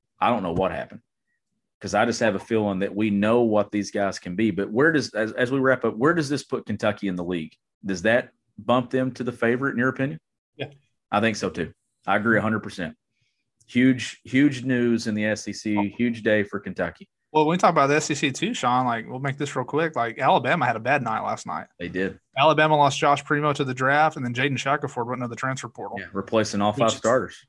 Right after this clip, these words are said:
Speaker 2: very surprised. I was very surprised. I know they got some good guys coming in, um, but I think you gotta expect a step back from those guys at this point
Speaker 1: Yeah.
Speaker 2: versus what it could have been.
Speaker 1: You have to. Uh, I agree. I s-, I think it's gonna be Kentucky. I think it's gonna be Tennessee.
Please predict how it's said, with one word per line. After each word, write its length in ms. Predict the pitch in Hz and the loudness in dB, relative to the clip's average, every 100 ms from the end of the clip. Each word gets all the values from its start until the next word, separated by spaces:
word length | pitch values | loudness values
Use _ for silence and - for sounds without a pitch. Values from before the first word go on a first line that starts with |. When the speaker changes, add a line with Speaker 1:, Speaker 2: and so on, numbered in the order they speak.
| _ | _
Speaker 2:
very 220 | 143 151 135 | 2 4 4
surprised. 420 | 113 120 113 113 | 0 -2 -2 -2
I 120 | 123 | -8
was 260 | 120 117 113 | -8 -10 -4
very 180 | 131 | -4
surprised. 360 | 120 113 113 110 | -4 -4 -4 -2
I 60 | 135 | 0
know 100 | 170 | 2
they 100 | 160 | 2
got 140 | 156 | 0
some 140 | - 147 | -2 0
good 140 | 147 | 2
guys 200 | 143 139 | 2 2
coming 280 | 143 139 135 | 0 -2 -2
in, 340 | 143 143 127 - _ _ _ _ | 0 0 -2 -8 _ _ _ _
um, 400 | - 120 117 113 | 2 4 4 2
but 80 | 117 | 2
I 80 | 131 | 0
think 180 | 170 139 | 0 0
you 80 | |
gotta 180 | 139 139 | 2 4
expect 440 | 127 - - 139 139 | 2 -2 -6 -6 -6
a 40 | |
step 240 | - 139 127 | -6 -4 0
back 200 | 139 139 | -2 -2
from 100 | 117 | -10
those 160 | 120 | -8
guys 180 | 123 113 | -6 -6
at 60 | 107 | -8
this 160 | 131 | -12
point 240 | - 104 104 _ _ _ | -12 -18 -18 _ _ _
Speaker 1:
Yeah. 120 | 110 | -6
Speaker 2:
versus 260 | 110 131 123 | -4 -4 -6
what 120 | 113 | -8
it 80 | 117 | -6
could 120 | 131 | -6
have 80 | 117 | -6
been. 240 | 101 110 - _ _ - | -8 -14 -14 _ _ -2
Speaker 1:
You 120 | 123 | 2
have 200 | 135 135 | 2 0
to. 180 | 101 85 _ _ | -8 -8 _ _
Uh, 60 | 98 | -4
I 280 | 98 95 110 | 0 2 2
agree. 340 | 107 107 87 | 2 0 0
I 100 | 95 | -2
s-, 120 | 110 123 | -2 0
I 80 | |
think 180 | 120 120 | 0 2
it's 120 | 113 | 0
gonna 160 | - 117 | 0 0
be 100 | 113 | 0
Kentucky. 480 | 113 104 107 107 110 | -2 -2 -2 0 -2
I 60 | |
think 160 | 104 98 | -2 -4
it's 100 | - | -6
gonna 140 | 110 | -6
be 80 | 98 | -6
Tennessee. 560 | 92 107 104 - 117 | -4 -4 -4 -2 -2